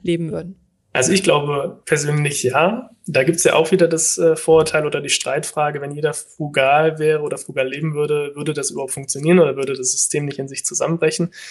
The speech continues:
Speaker 2: Ich persönlich glaube schon und ich glaube, dass ja auch der Trend so ein bisschen dahin geht, dass, äh, wir alle versuchen, nachhaltiger zu leben und bewusster zu leben.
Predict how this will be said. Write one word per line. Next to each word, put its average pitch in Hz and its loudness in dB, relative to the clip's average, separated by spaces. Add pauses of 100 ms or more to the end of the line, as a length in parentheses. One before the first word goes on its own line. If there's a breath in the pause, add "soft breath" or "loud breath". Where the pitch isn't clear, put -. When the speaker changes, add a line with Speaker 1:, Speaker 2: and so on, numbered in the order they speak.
(500 loud breath)
Speaker 2:
Ich - 0
persönlich 165 4
glaube 143 2
schon 214 2
und 147 -4
ich - -8
glaube, 156 4
dass 147 -2
ja 135 -4
auch 135 -4
der 135 -8
Trend 170 -2
so 170 -2
ein 160 -4
bisschen 156 -2
dahin 147 -2
geht, 147 -10
dass, - -2
äh, 135 -8
wir 135 -8
alle 147 -2
versuchen, 143 -10
nachhaltiger 139 0
zu - 0
leben 175 2
und 139 -8
bewusster 170 2
zu - -2
leben. 151 -4